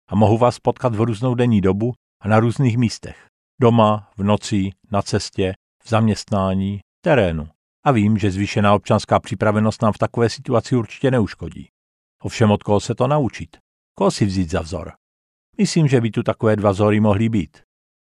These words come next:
Tím jedním by mohla být struktura a organizace švýcarské armády. Systém zaměřený jednak na obranu státu a jednak na rychlou pomoc civilistům v jednotlivých regionech.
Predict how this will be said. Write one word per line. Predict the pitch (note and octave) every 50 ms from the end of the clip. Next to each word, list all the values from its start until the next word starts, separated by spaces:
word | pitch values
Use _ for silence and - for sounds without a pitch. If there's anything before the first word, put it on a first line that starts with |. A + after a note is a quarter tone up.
| _ _
Tím | - G2+ G#2+
jedním | G#2 G2 E2+ F#2 G2+ G#2 G#2
by | G2+ G#2+
mohla | G#2 G#2+ F2+ G#2 G#2+
být | G#2 G2+ F#2+
struktura | - - - G#2+ G2 - - - G#2+ G#2 G#2+ G#2
a | G2+
organizace | G2+ G2+ F#2+ G#2 G#2 G#2 F#2+ G#2+ F#2+ - - -
švýcarské | - A#2+ A2+ - - A2+ G2+ - - - A#2+
armády. | A#2 A#2+ A2+ F#2+ D2+ D2 C#2+ C#2+ - - _ _ _ _ _ _ _ _ _ _ _ _ _ -
Systém | - C3 A2+ - - A#2+ A2 G#2+
zaměřený | G2+ A2+ A2+ A2+ G#2+ F#2+ G#2+ A2+ G#2+ A2
jednak | A2 G2 G2 G2+ F#2 F2+
na | G#2+ G#2 G#2
obranu | G2+ G#2 G#2 G2+ F#2+ F#2
státu | - - - G2+ F#2+ G2 - - B2 B2 - _ _ _ _ -
a | G#2
jednak | G#2+ G2+ A2 G#2 G2
na | G#2+ G#2+ G#2
rychlou | G2+ - - A2+ G#2
pomoc | F#2 - G2+ G2+ G#2 G2+
civilistům | - - G#2 G2+ G2+ G#2 G2 - - B2+ A#2+ A#2+
v | G#2+ G2+
jednotlivých | F2+ F#2+ G2 - - G#2+ G#2 G#2+ F#2 -
regionech. | B2+ A#2+ G#2 G2 E2+ D#2 D2 D#2 E2 - - -